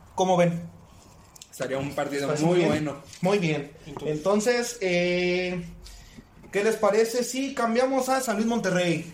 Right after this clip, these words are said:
Speaker 1: ¿Qué les pareció ese partido?
Speaker 2: Pues la verdad yo pensaba que iba a ser como casi todos los del San Luis, un partido de relleno, que hasta cierto punto nomás le interesa a la hinchada del San Luis y a otro más.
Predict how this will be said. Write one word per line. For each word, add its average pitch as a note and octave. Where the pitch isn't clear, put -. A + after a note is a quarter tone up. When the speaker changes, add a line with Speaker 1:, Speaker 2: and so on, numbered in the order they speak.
Speaker 1:
¿Qué B3
les B3
pareció A3
ese A#3+
partido? A3
Speaker 2:
Pues D3
la D3
verdad D#3
yo F#3+
pensaba G3
que F#3+
iba G3
a F#3
ser F#3
como D3+
casi E3
todos E3+
los D#3
del B2
San B2+
Luis, D3
un C#3+
partido C#3
de A#2
relleno, D#3
que C3
hasta A#2+
cierto C3
punto C3+
nomás C3
le C#3
interesa B2+
a -
la A#2
hinchada C3+
del B2+
San A#2+
Luis F#3
y -
a A#2
otro C#3
más. B2